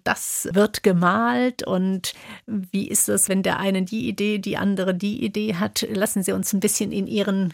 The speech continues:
künstlerischen Alltag, in die künstlerische Praxis gucken. Wie funktioniert das bei Ihnen?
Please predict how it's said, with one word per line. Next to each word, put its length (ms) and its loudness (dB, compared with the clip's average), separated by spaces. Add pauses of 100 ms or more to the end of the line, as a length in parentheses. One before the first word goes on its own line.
(100)
künstlerischen 640 2
Alltag, 480 0
in 140 -2
die 100 -4
künstlerische 640 -4
Praxis 480 -4
gucken. 300 -2
Wie 100 -2
funktioniert 540 -2
das 120 -6
bei 140 -8
Ihnen? 220 -8